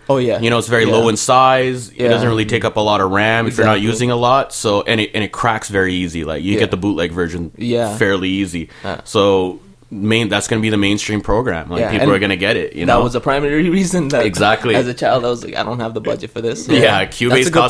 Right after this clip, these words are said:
Speaker 3: place
Speaker 2: how
Speaker 3: to
Speaker 2: much?
Speaker 1: Oh, it's a
Speaker 3: That's a
Speaker 1: beautiful,
Speaker 3: visit.
Speaker 1: it was, I think it's the best place to start at that
Speaker 3: Yeah.
Speaker 1: point.
Speaker 2: Yeah.
Speaker 3: 'Cause you don't
Speaker 1: Um,
Speaker 3: wanna be thrusted into, like, using this complicated ass software. R-, rather, you can
Speaker 1: Yeah.
Speaker 3: use a simple software and
Speaker 1: Yeah.
Speaker 3: work your way up to
Speaker 1: Yeah.
Speaker 3: something.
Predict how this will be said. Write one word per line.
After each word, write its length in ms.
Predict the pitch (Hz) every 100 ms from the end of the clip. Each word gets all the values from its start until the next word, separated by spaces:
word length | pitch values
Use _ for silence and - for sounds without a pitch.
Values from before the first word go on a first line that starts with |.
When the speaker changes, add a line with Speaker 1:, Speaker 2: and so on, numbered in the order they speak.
| 160
Speaker 3:
place 40 |
Speaker 2:
how 60 | 131
Speaker 3:
to 80 | 160
Speaker 2:
much? 140 | 147 147 135 156
Speaker 1:
Oh, 140 | 214 226
it's 100 | 175
a 60 |
Speaker 3:
That's 180 | 107 123
a 40 | 117
Speaker 1:
beautiful, 180 | 104 117
Speaker 3:
visit. 160 | 113
Speaker 1:
it 20 |
was, 160 | 139 135 123
I 60 |
think 180 | 135 147
it's 100 | 131
the 60 | 104
best 220 | 117 -
place 220 | 156 110
to 60 | 107
start 260 | - 107 110
at 100 | -
that 100 | 98
Speaker 3:
Yeah. 80 | 95
Speaker 1:
point. 220 | 101 80
Speaker 2:
Yeah. 180 | 82 78 - - -
Speaker 3:
'Cause 140 | 120 127
you 80 |
don't 80 | 160
Speaker 1:
Um, 40 | 156
Speaker 3:
wanna 140 | 143
be 100 | 117
thrusted 540 | 113 - 127 123 - 117
into, 200 | 113 120
like, 180 | 110 117
using 220 | 110 120
this 120 | 104
complicated 680 | - 113 110 110 - 110 104
ass 180 | 101 98
software. 560 | - 104 - 98 98 110 107
R-, 120 | -
rather, 280 | 113 107 117
you 140 | 110
can 80 | 113
Speaker 1:
Yeah. 80 | 117
Speaker 3:
use 100 | 110
a 60 | 104
simple 320 | - 131 113
software 400 | - 92 - 104
and 80 | 98
Speaker 1:
Yeah. 60 | 104
Speaker 3:
work 160 | 104
your 120 | 107 98
way 180 | 95
up 220 | 110 123 113
to 60 | 113
Speaker 1:
Yeah. 180 | 143 135
Speaker 3:
something. 140 | 127